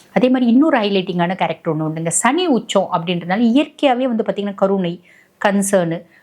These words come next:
தானம், ஈகை, ஒருத்தவங்க கஷ்டப்படுறாங்க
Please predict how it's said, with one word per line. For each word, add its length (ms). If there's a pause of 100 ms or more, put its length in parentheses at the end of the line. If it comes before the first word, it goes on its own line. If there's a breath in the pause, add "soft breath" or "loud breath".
(200 soft breath)
தானம், 560 (100)
ஈகை, 680 (380 soft breath)
ஒருத்தவங்க 320
கஷ்டப்படுறாங்க 640